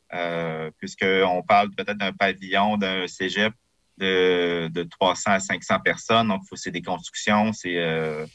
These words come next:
c'est assez important comme projet. Donc, euh, dans le cadre de la stratégie, au début, c'est juste l'analyse qui va se passer présentement. Mais c'est sûr que les acteurs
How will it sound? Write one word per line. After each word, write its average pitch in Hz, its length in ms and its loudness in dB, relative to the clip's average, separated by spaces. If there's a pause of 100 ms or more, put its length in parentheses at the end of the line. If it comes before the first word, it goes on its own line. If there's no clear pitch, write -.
(340)
c'est - 200 0
assez 92 140 2
important 101 360 2
comme 101 200 4
projet. 95 460 2 (300)
Donc, 92 240 -2
euh, 82 500 0 (420)
dans - 220 4
le 117 60 4
cadre 135 160 4
de 131 60 2
la 123 40 2
stratégie, 110 500 -6
au 135 80 -2
début, 113 280 -2
c'est 110 140 -4
juste 127 180 -2
l'analyse 117 600 2
qui - 100 -16
va 101 120 0
se - 60 -6
passer 95 360 -2
présentement. 98 540 -4 (320)
Mais 101 140 0
c'est 104 140 -4
sûr 123 180 -4
que 113 80 2
les 101 220 2
acteurs 113 560 2